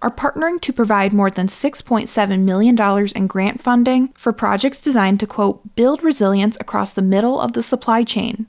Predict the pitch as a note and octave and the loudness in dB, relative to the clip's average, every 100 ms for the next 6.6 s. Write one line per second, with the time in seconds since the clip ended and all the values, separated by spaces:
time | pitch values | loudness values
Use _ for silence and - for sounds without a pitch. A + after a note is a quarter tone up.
0 | _ - A3+ G#3+ G#3+ G#3+ B3+ B3+ - G#3 | _ -2 0 2 2 4 2 -2 -2 -2
1 | G3+ G#3+ G3 F3 F#3 F#3+ - G3 F#3 F#3 | -2 -2 -2 0 0 -2 -2 -2 0 0
2 | - G#3 G3 A3 C#4 D4+ - A3 A3 - | 0 -2 0 0 0 -4 -2 -2 -2 -2
3 | A3+ - A3+ A3 - A3+ A3 - G3 - | -4 0 2 2 2 -2 -2 -6 -6 -4
4 | G#3 G3+ G3 F#3 E3 D3 G3+ - G#3+ - | -4 -2 -4 -2 -4 -6 -6 -6 -4 0
5 | A3+ D4+ - A#3+ G#3 - G#3 - G3+ - | 2 2 0 0 0 0 -2 0 -2 -2
6 | F#3 F#3+ G#3+ C4+ C4+ | -4 0 0 0 -2